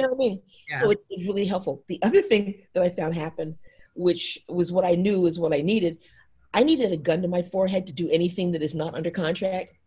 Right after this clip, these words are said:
Speaker 2: Mm-hmm.
Speaker 1: You know, even if it's under contract, shh, you know, it,
Speaker 2: Right.
Speaker 1: they have to have a gun. But, um, with this group,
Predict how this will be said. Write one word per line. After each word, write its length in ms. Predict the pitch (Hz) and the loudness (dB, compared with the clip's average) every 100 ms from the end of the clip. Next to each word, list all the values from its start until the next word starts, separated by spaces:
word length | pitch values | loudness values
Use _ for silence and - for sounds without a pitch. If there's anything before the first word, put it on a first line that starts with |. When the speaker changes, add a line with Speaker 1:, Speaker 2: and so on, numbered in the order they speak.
| _ | _
Speaker 2:
Mm-hmm. 640 | 202 208 214 220 233 302 359 | -4 0 0 0 -2 -4 -2
Speaker 1:
You 60 | |
know, 60 | 175 | 0
even 200 | 277 370 415 | 0 2 0
if 100 | 381 | -2
it's 120 | 392 | -6
under 160 | 381 | -8
contract, 520 | 381 381 392 359 349 - | -8 -8 -8 -8 -12 -14
shh, 200 | - - - | -16 -16 -8
you 100 | 269 | -2
know, 240 | 262 220 - - | 0 0 -2 -4
it, 120 | - 269 | 4 6
Speaker 2:
Right. 80 | 233 | 6
Speaker 1:
they 80 | |
have 80 | 233 233 | 4 -2
to 80 | 208 | -2
have 100 | 196 | 0
a 80 | 214 | 2
gun. 240 | 220 190 - - - | 0 -2 -4 -14 -4
But, 240 | 233 - _ - - _ | -4 -4 _ -20 -20 _
um, 320 | - 104 104 - | -4 -4 -4 -8
with 220 | 208 254 262 | 0 0 2
this 180 | 254 | -2
group, 380 | 185 240 330 - | -2 0 0 -2